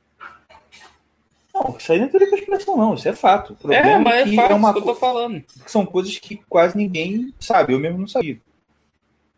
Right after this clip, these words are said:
Speaker 1: E esse é o problema, cara. Cara, o Olavo fala uma coisa que, assim,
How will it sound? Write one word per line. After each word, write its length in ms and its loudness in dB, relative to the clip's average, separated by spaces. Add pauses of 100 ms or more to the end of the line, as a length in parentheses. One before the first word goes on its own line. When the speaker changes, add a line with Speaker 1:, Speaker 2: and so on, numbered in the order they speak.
(360)
Speaker 1:
E 120 0
esse 180 0
é 40 6
o 60 4
problema, 360 -6
cara. 200 -16 (960)
Cara, 160 0
o 40 4
Olavo 200 2
fala 120 -2
uma 160 0
coisa 280 -6
que, 180 -10
assim, 280 -10